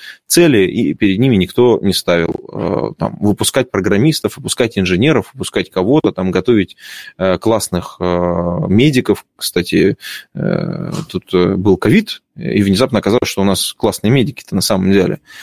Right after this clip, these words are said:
Несмотря на то, что, как бы, такая катастрофическая ситуация, они мужественно боролись, э, за людей. В общем, честь им и слава.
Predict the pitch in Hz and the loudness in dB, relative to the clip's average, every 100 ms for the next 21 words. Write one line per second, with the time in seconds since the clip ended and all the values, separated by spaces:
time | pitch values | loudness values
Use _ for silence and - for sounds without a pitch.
0 | - - 98 101 101 101 87 98 92 - | -18 -8 -4 0 0 0 0 -2 -4 -2
1 | 87 98 - - 85 92 85 95 95 87 | -2 -2 -2 -4 -2 0 -2 -2 0 0
2 | 82 95 98 101 - 107 - - - - | 0 -2 -4 -4 -2 -2 0 0 0 -2
3 | 95 143 165 98 92 98 101 92 - 87 | 0 2 2 0 0 2 2 2 0 0
4 | 101 120 110 - 95 90 98 - 95 104 | 2 2 2 0 -2 0 0 0 2 2
5 | 139 104 - - - 50 - - - - | 2 0 -2 -4 -4 -2 -2 -4 -6 -14
6 | _ _ _ 101 101 95 92 92 92 127 | _ _ _ -6 -2 0 2 2 2 2
7 | 139 - - - - - 101 104 92 - | 2 -4 -16 -18 -20 -14 -6 -2 0 2
8 | 113 - 98 - 87 82 - | 0 2 0 2 0 0 -2